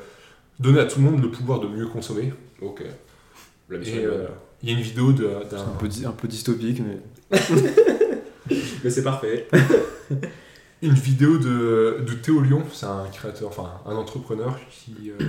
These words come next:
Speaker 1: <clears throat> qui est dessus, qui est très intéressante.
Speaker 2: Ok.
Speaker 1: Autre entreprise,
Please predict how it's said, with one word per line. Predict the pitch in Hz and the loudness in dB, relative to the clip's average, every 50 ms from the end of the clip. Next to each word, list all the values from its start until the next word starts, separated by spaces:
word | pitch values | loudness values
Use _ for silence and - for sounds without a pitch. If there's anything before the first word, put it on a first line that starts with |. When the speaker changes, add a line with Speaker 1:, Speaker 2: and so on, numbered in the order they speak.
| 135 131 - - | -2 -2 -4 -10
Speaker 1:
<clears throat> | - _ _ - | -20 _ _ -20
qui | - - - 110 | -16 -10 -8 -8
est | 107 | -8
dessus, | - - - 131 139 135 | -8 -8 -6 -6 -6 -6
qui | - | -6
est | - | -10
très | - - - 110 117 | -10 -8 -8 -8 -8
intéressante. | 110 - 101 95 98 - 110 123 - - - _ _ _ | -6 -8 -8 -10 -10 -10 -12 -14 -14 -16 -20 _ _ _
Speaker 2:
Ok. | - 117 113 101 90 - - - _ _ _ - - - - - - - - _ _ _ | -10 -10 -10 -10 -12 -14 -16 -20 _ _ _ -20 -20 -20 -20 -20 -20 -20 -20 _ _ _
Speaker 1:
Autre | - 170 170 - - | 2 4 4 4 2
entreprise, | 170 - - 156 139 - 185 190 151 | 0 0 0 -2 -2 -2 -2 -2 0